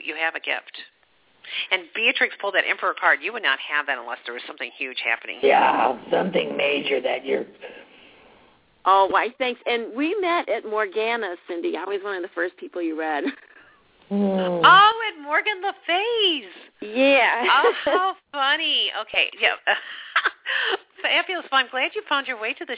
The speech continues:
Speaker 1: show and everything.
Speaker 3: Yeah, I follow you on Facebook. <laughs>
Speaker 1: Oh, oh, oh, I remember exactly who you are. That's right. <laughs> That's right. I read at this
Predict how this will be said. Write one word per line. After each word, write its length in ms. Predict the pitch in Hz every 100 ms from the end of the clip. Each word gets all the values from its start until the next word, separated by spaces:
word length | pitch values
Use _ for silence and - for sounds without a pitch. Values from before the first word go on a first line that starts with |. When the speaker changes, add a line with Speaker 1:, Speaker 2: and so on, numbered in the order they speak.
| -
Speaker 1:
show 160 | 214 415 453
and 80 |
everything. 720 | 311 175 170 160 165 143 139 135 139 143
Speaker 3:
Yeah, 320 | 214 311 370
I 140 | 254 247 -
follow 200 | 220 262
you 120 | 269
on 180 | 254 254
Facebook. 520 | 220 196 - 160 -
<laughs> 60 | 277 - 226 -
Speaker 1:
Oh, 560 | 214 208 196 190 190 190
oh, 200 | - 208 220
oh, 100 | 294
I 100 | 339
remember 400 | 381 349 269 262
exactly 400 | 240 - 180 208
who 60 | 196
you 140 | 175
are. 240 | 170 156 156 175
That's 160 | 214 -
right. 100 | 359 - -
<laughs> 160 | -
That's 120 | 262 - -
right. 160 | 196 - - -
I 180 | 294 285
read 240 | 269 262
at 120 | 247 -
this 140 | 202